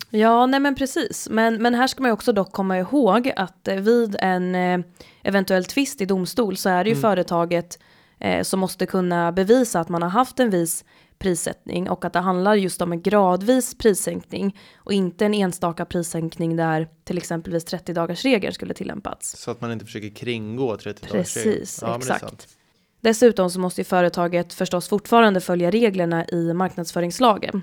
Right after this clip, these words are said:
Speaker 1: Så till exempel regeln om utförsäljning av lager och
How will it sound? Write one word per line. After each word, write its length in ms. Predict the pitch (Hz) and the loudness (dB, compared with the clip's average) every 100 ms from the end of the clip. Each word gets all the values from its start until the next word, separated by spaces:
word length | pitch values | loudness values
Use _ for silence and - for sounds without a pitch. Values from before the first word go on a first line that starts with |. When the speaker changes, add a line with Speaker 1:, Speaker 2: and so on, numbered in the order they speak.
| - | -8
Speaker 1:
Så 160 | - 190 | -8 -6
till 180 | 190 180 | -2 -2
exempel 420 | 185 175 170 175 | -2 -2 -2 -2
regeln 400 | 180 175 175 175 | 0 0 0 -2
om 120 | 175 | -2
utförsäljning 640 | 190 - 170 180 175 170 | -2 -4 -6 -4 -4 -4
av 80 | 170 | 0
lager 600 | 233 247 240 226 233 226 | 2 4 2 2 0 0
och 280 | - - | -4 -8